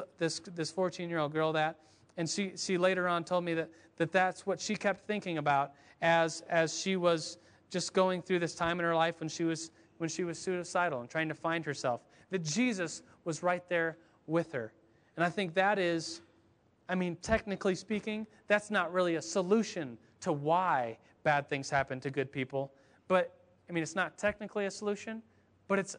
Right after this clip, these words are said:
at least a big deal. It's a big, I'm gonna say, solution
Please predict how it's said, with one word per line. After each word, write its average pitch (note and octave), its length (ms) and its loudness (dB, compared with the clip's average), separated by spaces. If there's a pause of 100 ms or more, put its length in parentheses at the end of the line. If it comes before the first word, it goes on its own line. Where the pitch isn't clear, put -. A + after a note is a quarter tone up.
at G3 100 -4
least A#3 320 -2 (160)
a F3 60 -2
big G3+ 440 0 (460)
deal. G3+ 500 2
It's - 160 -6
a F3+ 40 0
big, G3 400 0 (260)
I'm A#3 160 4
gonna G3+ 120 0
say, D3+ 220 0
solution F#3+ 640 -2